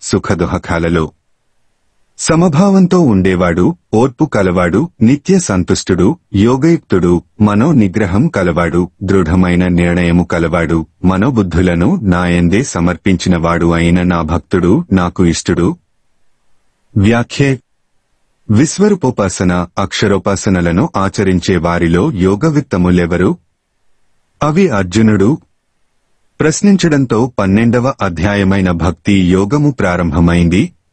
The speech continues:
అర్జునుని ప్రశ్నకు సమాధానంగా సాకార నిరాకార ధ్యానాలను వివరించి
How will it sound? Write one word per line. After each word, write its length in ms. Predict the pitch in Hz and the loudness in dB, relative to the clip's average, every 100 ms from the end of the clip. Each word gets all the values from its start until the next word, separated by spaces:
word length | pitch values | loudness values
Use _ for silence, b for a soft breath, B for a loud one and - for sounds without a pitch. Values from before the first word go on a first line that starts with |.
| _ _ _ _ _ _ _ _ - | _ _ _ _ _ _ _ _ -4
అర్జునుని 500 | 151 131 202 202 196 | -2 2 2 4 2
ప్రశ్నకు 600 | 175 101 - 107 123 175 | 0 -4 -2 -2 0 -2
సమాధానంగా 920 | - 101 98 135 98 104 90 90 90 - _ _ _ _ _ _ _ _ _ | -2 -2 0 0 0 0 2 0 -2 -6 _ _ _ _ _ _ _ _ _
సాకార 480 | - - 170 196 202 | -6 -2 0 0 2
నిరాకార 580 | 185 113 127 139 147 139 | 4 2 0 0 0 0
ధ్యానాలను 720 | 120 87 98 110 110 101 113 | 0 -2 0 0 0 2 0
వివరించి 560 | 139 95 87 110 113 | 0 0 0 0 0